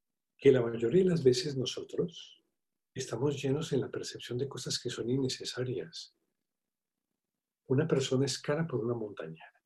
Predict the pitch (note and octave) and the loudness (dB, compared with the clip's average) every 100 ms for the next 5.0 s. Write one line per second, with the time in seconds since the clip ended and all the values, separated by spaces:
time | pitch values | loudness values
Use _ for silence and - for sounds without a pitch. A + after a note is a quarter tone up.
0 | _ - A2 A#2+ A2+ E2+ E2 _ _ _ | _ -10 -6 -4 -4 -6 -8 _ _ _
1 | _ _ _ _ _ _ _ _ _ _ | _ _ _ _ _ _ _ _ _ _
2 | _ _ _ _ _ _ _ - B2+ - | _ _ _ _ _ _ _ -12 -10 -4
3 | C#3 - A#2+ - F#3 - _ _ - - | -2 0 0 0 -4 -4 _ _ -8 0
4 | A#2 A#2+ A#2+ B2+ B2 A#2+ - D3 D#3+ | 2 2 2 4 4 2 -2 -4 -4